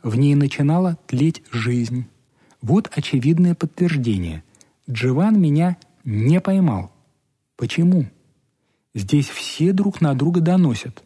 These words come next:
Всегда. Все все знают, а что не знают, придумывают. По крайней мере, один человек – точно был в курсе, что я поджег подоконник. И знал, что я знаю про то, что он знает.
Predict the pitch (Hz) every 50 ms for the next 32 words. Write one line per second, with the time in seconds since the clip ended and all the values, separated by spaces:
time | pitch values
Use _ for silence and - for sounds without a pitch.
0 | _ - - - 156 165 170 156 127 104 104 - _ _ _ _ _ _ - -
1 | - - 220 233 - - - 220 208 190 196 180 139 113 95 92 - - - -
2 | 131 120 - - 190 190 190 180 175 196 226 233 208 - - 202 240 208 240 196
3 | 147 120 98 95 92 87 87 - - _ _ _ _ _ _ _ _ _ - 131
4 | 123 - 160 156 156 160 156 156 147 139 135 127 120 117 120 165 226 233 220 -
5 | 185 165 139 120 107 98 - - - - _ _ _ _ _ _ - - 170 196
6 | 208 - - - 151 131 120 123 127 120 113 - - - - 185 226 233 - -
7 | 226 208 202 - _ _ - - - 180 180 190 214 214 208 185 165 147 139 135
8 | 113 - - 123 120 113 110 - 107 92 85 82 87 - - _ _ _ _ _
9 | _ _ _ _ - 143 135 117 123 135 156 170 180 165 - - - 175 170 190
10 | 208 233 233 208 214 202 180 156 135 - 135 131 - 127 110 - - 135 117 113
11 | 113 104 110 110 101 92 90 90 -